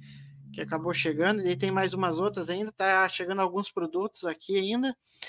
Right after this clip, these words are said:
É, mas, mas pra você que se quiser ter mais comodidade, você pode acessar aí pela internet, é, pelo link aqui da,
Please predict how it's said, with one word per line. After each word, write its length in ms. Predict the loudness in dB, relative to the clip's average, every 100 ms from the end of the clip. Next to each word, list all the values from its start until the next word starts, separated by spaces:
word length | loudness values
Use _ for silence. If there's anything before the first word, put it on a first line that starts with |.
| -8 -14 -16 -20 -20 _ -4
É, 260 | 4 6 8
mas, 220 | 6 2 -4
mas 300 | 2 4 4
pra 160 | 2
você 320 | 2 4 2 2
que 160 | 0
se 140 | -6 -4
quiser 520 | -4 4 6 6 4
ter 100 | 0
mais 220 | 4 4 4
comodidade, 640 | 0 2 0 6 8 8
você 120 | 4
pode 240 | 0 0 0
acessar 500 | -2 -2 4 8 8
aí 400 | 8 6 4 2
pela 380 | 0 4 6 4
internet, 840 | 0 0 0 4 4 4 0 -2 _ _ _ _ _ _ _ -6
é, 460 | 2 6 8 6 4 -6 4
pelo 220 | 6 8
link 320 | 8 6 2
aqui 260 | -2 0 2
da, 580 | 6 8 10 8 6